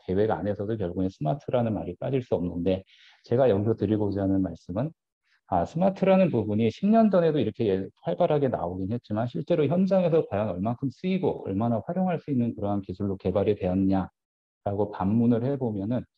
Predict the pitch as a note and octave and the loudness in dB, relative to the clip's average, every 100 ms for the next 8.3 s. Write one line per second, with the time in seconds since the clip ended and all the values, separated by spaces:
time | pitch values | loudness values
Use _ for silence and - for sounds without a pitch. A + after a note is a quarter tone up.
0 | _ _ _ - F#2+ A#2 B2 B2 G#2+ G2+ | _ _ _ -8 0 2 4 2 2 2
1 | G2 G2+ G#2 B2 A2+ A2+ G2+ G#2 G#2 F2 | 0 -2 0 -2 -2 -4 -6 -6 -6 -4
2 | G#2 G#2 F#2 A#2+ A2 G#2+ F#2+ F2+ - F#2+ | -4 -2 -2 0 2 0 -2 -6 -6 -6
3 | - F#2 F#2 A2+ C#3+ D3 _ _ _ - | -4 -4 -2 0 0 -2 _ _ _ -8
4 | C3+ - G#2+ A2+ A2+ C#3 C3+ B2+ A#2 A#2 | -8 -6 -4 -2 2 2 2 -2 -4 -4
5 | A#2 G#2 - F2+ - F#2+ G#2+ - G#2 G2+ | -2 -4 -4 -6 -2 -2 -2 -2 -2 -2
6 | G2+ G2+ A#2+ A#2 G#2 G#2 G2 - - - | -2 0 0 2 2 2 0 -4 -20 -12
7 | - G2 G#2 G2 A#2 B2 A2+ G#2 G#2 G2+ | -4 2 4 4 0 -2 -2 -2 -2 -2
8 | G2+ F#2+ F#2 | 0 2 0